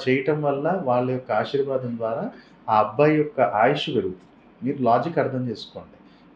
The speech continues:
ఊరికేనే రెండు కోట్ల రూపాయల వాచ్ ఊరికేనే ఏం గిఫ్ట్ ఇవ్వలే, వీళ్ళకి అర్థం కాదు, "ఏదో నాకు రెండు కోట్ల వాచ్ ఇచ్చింది" అన్నారు, కానీ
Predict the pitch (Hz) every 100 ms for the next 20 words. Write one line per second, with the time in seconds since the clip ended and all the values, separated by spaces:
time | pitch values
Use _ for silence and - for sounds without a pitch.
0 | 123 147 151 160 160 156 143 127 131 135
1 | 139 135 131 127 127 127 123 120 113 104
2 | 127 - 135 135 147 131 135 117 113 -
3 | 127 127 113 - - - - - 120 131
4 | 131 120 120 135 139 123 117 123 120 113
5 | 113 113 117 120 110 113 123 - 117 117
6 | 113 107 104 113 165